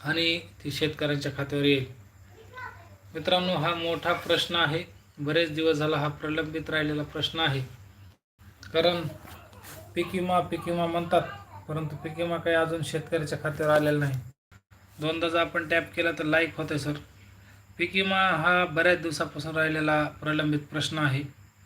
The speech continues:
आणि त्या प्रश्नाचं उत्तर म्हणजे त्या ठिकाणी आता जालना, परभणी, धाराशिव आणि जास्तीत जास्त नांदेड आणि परभणीचं तर इतकं नुकसान झालं होतं, मित्रांनो, त्या ठिकाणी आपण बघितलं असेल.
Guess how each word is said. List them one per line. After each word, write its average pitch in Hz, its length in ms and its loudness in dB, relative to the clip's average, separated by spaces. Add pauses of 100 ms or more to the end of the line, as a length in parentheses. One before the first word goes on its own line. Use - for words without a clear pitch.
(380)
आणि 180 460 6 (600)
त्या 160 100 -4
प्रश्नाचं 170 560 -2
उत्तर 156 320 -2
म्हणजे 160 380 0 (540)
त्या 160 120 4
ठिकाणी 175 540 2 (400)
आता 156 160 -2
जालना, 165 560 4
परभणी, 156 800 0 (280)
धाराशिव 151 680 4 (600)
आणि 165 140 -2
जास्तीत 180 440 4
जास्त 170 420 0
नांदेड 165 420 2
आणि 175 180 2
परभणीचं 160 680 -2
तर 160 40 -2
इतकं 151 280 -2
नुकसान 165 320 -6
झालं 160 140 0
होतं, 156 100 -4
मित्रांनो, 151 400 2 (800)
त्या 160 100 2
ठिकाणी 156 340 0
आपण 151 300 0
बघितलं 156 340 0
असेल. 135 220 0